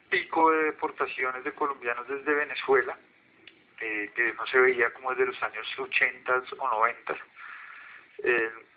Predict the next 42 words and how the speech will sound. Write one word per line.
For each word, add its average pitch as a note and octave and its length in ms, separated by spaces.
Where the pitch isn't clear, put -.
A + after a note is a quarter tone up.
las B2+ 180
razones B2+ 600
por - 140
las - 160
cuales C#3+ 580
tantos D#3 400
colombianos C3 400
están C#3+ 200
siendo - 200
deportados, C3 540
pues, C3+ 100
no A#2 120
son C3+ 180
muy C#3 100
claras, C#3+ 440
¿no? A2+ 120
El, A#2 340
el - 60
gobierno B2 480
venezolano B2 480
no C3 80
ha C3 80
sido C#3 220
muy C#3 180
explícito C3+ 720
en C3+ 80
decirlo. B2 420
Eh, C#3 360
sin - 120
embargo, C3 320
es C3+ 80
perfectamente D#3 1040
entendible C3+ 720
y A#2+ 440
el G#2+ 80
gobierno A2 400
venezolano, A#2+ 500
pues, - 180
tiene - 200
todo B2 160
el B2 100
derecho A#2+ 500